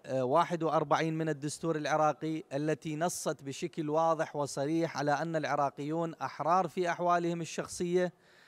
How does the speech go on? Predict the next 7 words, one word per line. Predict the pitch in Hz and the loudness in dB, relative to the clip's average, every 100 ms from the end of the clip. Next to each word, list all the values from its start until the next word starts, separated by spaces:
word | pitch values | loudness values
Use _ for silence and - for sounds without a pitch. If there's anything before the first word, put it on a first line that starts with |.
| - - | -20 -4
بحسب | 143 170 165 165 143 | 0 0 0 -2 0
دياناتهم | 151 147 156 151 160 151 143 | 2 2 2 0 0 -2 -2
ومعتقداتهم | 139 127 - 135 139 131 151 143 156 147 139 | -4 -6 -6 -4 -2 2 2 2 -2 -4 -4
ومذاهبهم، | 123 135 127 131 143 151 165 156 131 | -6 -4 0 0 0 -2 -4 -4 -2
وينظم | 139 151 156 156 139 | 0 0 2 2 6
ذلك | 160 170 - 170 | 6 6 8 6
بقانون. | - 170 170 180 123 | 8 8 8 6 2